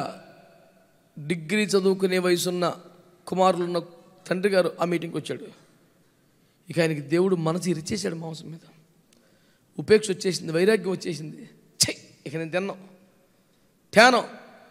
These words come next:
అని తీర్మానం చేసుకుని ఇంటికి వెళ్ళి, ఇంటికి వెళ్ళేప్పటికీ ముగ్గురు కొడుకులు చక్కగా చాపేసుకొని కూర్చొని భోజనం చేస్తున్నారంట. ఆయన మే-, చెప్పులు ఇప్పుతా, "నానా, ఏం చేస్తున్నారా?" అన్నాడంట. "డాడీ, భోజనం చేస్తున్నాడు." "ఏం కూర?"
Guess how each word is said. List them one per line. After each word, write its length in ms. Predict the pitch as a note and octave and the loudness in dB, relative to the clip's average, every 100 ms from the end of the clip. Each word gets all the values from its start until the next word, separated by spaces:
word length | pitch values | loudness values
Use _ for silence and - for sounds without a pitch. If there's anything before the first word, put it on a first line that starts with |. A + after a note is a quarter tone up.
| - | -4
అని 100 | E3 | 0
తీర్మానం 340 | F#3+ G#3 G3+ | 2 4 4
చేసుకుని 220 | F#3 F3 F3 | 2 0 0
ఇంటికి 160 | E3+ | 0
వెళ్ళి, 140 | E3 E3 | 0 -2
ఇంటికి 200 | E3 F#3 | 0 0
వెళ్ళేప్పటికీ 640 | F3+ F3 F3 G#3+ F3+ E3+ - - _ _ _ _ _ _ _ - | 0 -2 -2 0 -2 -4 -16 -20 _ _ _ _ _ _ _ -8
ముగ్గురు 340 | D#3+ F3 G3 | -4 -2 -2
కొడుకులు 640 | F#3+ G3 G3 G3 E3 F3 - - - | 0 -2 0 0 0 -4 -12 -16 -14
చక్కగా 240 | F3 - F3 D#3 | -10 -8 -6 -6
చాపేసుకొని 460 | E3+ F#3 - F3 | -6 -8 -10 -10
కూర్చొని 280 | E3 E3 G3 | -12 -10 -10
భోజనం 240 | D3+ F3+ F3 | -6 -6 -8
చేస్తున్నారంట. 460 | D#3+ D#3 D#3+ - G3+ G3+ _ _ _ _ _ - - _ - | -12 -12 -12 -14 -20 -20 _ _ _ _ _ -20 -20 _ -6
ఆయన 120 | E3 | -6
మే-, 720 | D#3+ D#3+ D3+ D3+ D#3 D#3 D#3 | -4 -4 -4 -6 -8 -8 -10
చెప్పులు 420 | - - E3+ G3+ | -8 -6 -4 -2
ఇప్పుతా, 300 | G3 F#3 G3 | -2 -2 -2
"నానా, 340 | F3 F#3 G3+ F#3+ | 0 2 2 2
ఏం 180 | F#3 G#3 | 2 0
చేస్తున్నారా?" 800 | G3+ G3+ G3+ G3+ G3 D#3 C3+ - - - D#3+ | 0 0 2 4 4 2 -2 -12 -20 -20 -16
అన్నాడంట. 460 | C#3 C3 - - | -14 -14 -18 -6
"డాడీ, 240 | D#3 E3 F#3 | 0 2 2
భోజనం 260 | E3+ F3+ | -2 -6
చేస్తున్నాడు." 400 | F#3+ F#3 E3+ D#3 | -8 -8 -10 -8
"ఏం 200 | D3 F3+ | -4 -4
కూర?" 440 | F3 G3+ G#3 F#3 | 0 4 6 4